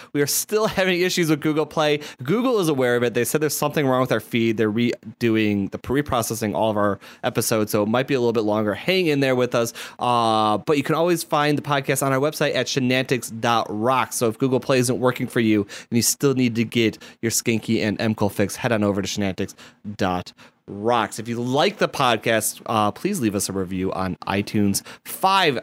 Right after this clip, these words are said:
stars would be the best, but, you know, we accept one, two, three, and four. Also, if you have any questions for us, you can send us a tweet at Shenantics, twitter dot com slash shenantics pod, or an email, Shenantics, shenanticspodcast at gmail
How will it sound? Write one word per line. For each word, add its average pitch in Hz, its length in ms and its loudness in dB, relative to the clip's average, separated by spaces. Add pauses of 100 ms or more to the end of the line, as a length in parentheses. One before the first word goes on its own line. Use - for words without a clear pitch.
stars 113 640 2
would 110 220 0
be 107 120 4
the 104 120 2
best, 98 320 -2
but, 104 100 -2
you 110 80 0
know, 107 140 2
we 107 140 2
accept 101 300 -4
one, 95 240 -2
two, 92 220 -4
three, 90 240 -4
and 85 120 -6
four. 87 420 -2 (360)
Also, 101 540 0
if 120 100 0
you 123 60 4
have 120 80 2
any 113 140 2
questions 127 440 0
for 165 160 0
us, 156 120 -2
you 127 60 0
can 117 40 0
send 127 160 0
us 117 100 0
a 110 60 -2
tweet 131 300 0
at 101 180 2
Shenantics, 107 760 -2 (340)
twitter - 140 0
dot 139 120 2
com 131 160 2
slash 117 220 0
shenantics 104 420 -2
pod, 170 380 2
or 123 100 4
an 113 80 2
email, 139 280 4
Shenantics, 117 640 -2
shenanticspodcast 147 1080 0 (360)
at 110 300 -2 (200)
gmail 127 720 2